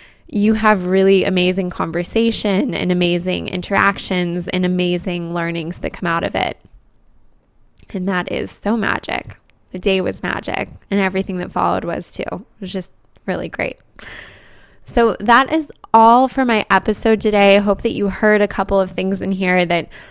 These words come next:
maybe made you think, or maybe you wanna go read into a little bit more. I'll inclu-, include a lot of different resources in the podcast notes in case you wanna learn more about,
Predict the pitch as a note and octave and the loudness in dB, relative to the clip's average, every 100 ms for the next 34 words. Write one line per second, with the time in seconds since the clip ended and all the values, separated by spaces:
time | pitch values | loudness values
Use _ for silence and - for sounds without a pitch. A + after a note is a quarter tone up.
0 | - G#3+ A#3+ A3+ A3 G#3 G3+ G3+ C4 C4 | -6 2 4 4 2 0 -4 -2 0 2
1 | B3 A3+ G3+ F#3+ G3 G3 G3 F#3+ F#3 F#3 | 0 -2 0 0 0 0 2 0 0 0
2 | F3 G3 G3 G3 - G3+ F#3 F#3 F3 - | 2 0 2 -2 -2 -4 -2 -2 -4 -4
3 | F#3+ F#3+ F#3 - F#3 F3 - F3+ F3+ - | 0 2 2 2 2 0 -4 -4 -4 0
4 | G3+ F#3+ G#3 F#3+ F#3 G#3 A3+ G#3 F#3 F#3 | 0 2 2 2 2 2 0 -2 -6 -4
5 | F3 E3+ - - - - - _ _ _ | -4 -4 -8 -20 -20 -20 -20 _ _ _
6 | G3 G3+ F#3+ - F3+ - G#3 B3+ C#4 - | 0 0 2 -2 -2 0 2 2 2 0
7 | - G3 F#3+ - F#3 F#3 F3+ F3+ F#3 F3 | -2 0 -2 0 -2 -2 -6 -6 -4 -2
8 | G#3+ - F#3 F#3+ F#3 F#3+ F3+ F3 E3 E3 | -2 -4 -6 -6 -6 -4 -4 -4 -6 -6
9 | E3 E3 - - - | -6 -2 -2 -2 -6